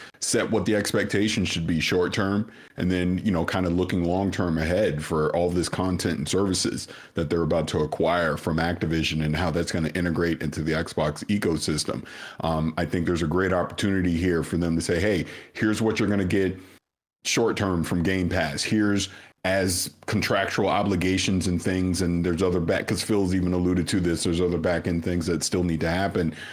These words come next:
Um, long term, here are some of the I Ps that you're, you're gonna start seeing come to Game Pass. Um, here's what potential, I'm sure they'll say case by case or whatever it could be, but here's the case by case basis games. Here are the games that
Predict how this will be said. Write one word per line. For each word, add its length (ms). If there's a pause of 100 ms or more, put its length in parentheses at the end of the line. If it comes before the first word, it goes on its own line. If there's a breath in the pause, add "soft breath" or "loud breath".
(220 loud breath)
Um, 520
long 340
term, 360
here 220
are 40
some 200
of 60
the 100
I 120
Ps 260
that 260
you're, 160
you're 200
gonna 200
start 300
seeing 340
come 260
to 60
Game 300
Pass. 420 (300 loud breath)
Um, 280 (220 loud breath)
here's 260
what 360 (460 loud breath)
potential, 440
I'm 120
sure 180
they'll 140
say 180
case 260
by 180
case 320
or 60
whatever 480
it 100
could 240
be, 200
but 180
here's 220
the 100
case 220
by 180
case 240
basis 420
games. 300
Here 140
are 40
the 60
games 380
that 240